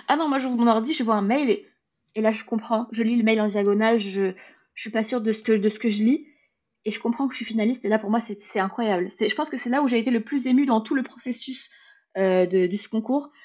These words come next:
C'est à ce moment-là que j'étais le plus émue parce que je me suis dit, « Il y a une maison d'édition qui s'intéresse à mon manuscrit. » C'est fou. Du coup, j'ai appelé toute ma famille pour leur raconter, euh,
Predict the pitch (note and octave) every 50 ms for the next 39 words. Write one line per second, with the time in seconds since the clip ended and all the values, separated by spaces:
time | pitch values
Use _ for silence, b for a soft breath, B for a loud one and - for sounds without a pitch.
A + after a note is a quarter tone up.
0 | b b - - G#3+ G#3 A#3+ A#3 A#3+ C4 C4+ A#3+ A#3 - A3+ G#3+ - A#3+ A3+ G#3+
1 | G#3+ A#3 C#4+ C#4+ A3 G#3 - - G#3+ G3+ F#3 F#3 F#3 B B B B B _ -
2 | G#3+ G#3 G#3 G#3+ G3 A3+ A#3 G#3 G3 F#3+ G3+ A#3+ B3+ A#3+ A#3 A3+ A3+ G#3+ A#3 A3+
3 | - C#4 D4 C#4+ - - - A#3 A3 A#3 A#3+ A#3 B3 B3 - A3 G3+ G3 G3 G3
4 | G3+ G3+ G#3+ A3+ A#3 A3+ - B3 A#3 - _ _ _ - G#3 - - C#4 C#4+ -
5 | b b b b b b b b b - G#3 G#3 C4+ A#3+ A#3 G3 - G3+ G#3 A3
6 | A3 G#3 F3 G3 F#3+ G3+ A3 G#3+ G3 F#3 F#3 F3+ F3 F3+ F3+ - F#3 - A3+ A#3
7 | A3+ G3+ E3+ E3